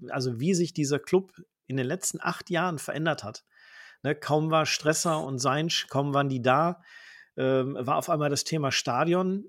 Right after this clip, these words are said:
in aller Munde. Äh, ne, die, der, der, also die Profiabteilung wurde ausgegliedert. Das war ja ein Prozess über zwei, zweieinhalb Jahre. Das heißt ja, also da ist ja wenig auf, also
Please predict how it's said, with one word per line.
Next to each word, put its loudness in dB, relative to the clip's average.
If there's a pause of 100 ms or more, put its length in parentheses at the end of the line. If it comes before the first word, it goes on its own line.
in -4
aller 2
Munde. 0 (100)
Äh, -2 (260)
ne, -2
die, -6
der, -2
der, 0
also -4
die -4
Profiabteilung 0
wurde 2
ausgegliedert. 2
Das -2
war -2
ja 0
ein -6
Prozess -2
über -2
zwei, 0
zweieinhalb -4
Jahre. 0 (840)
Das 0
heißt 2
ja, 0
also 2
da 2
ist 2
ja 4 (140)
wenig 2
auf, -2
also -2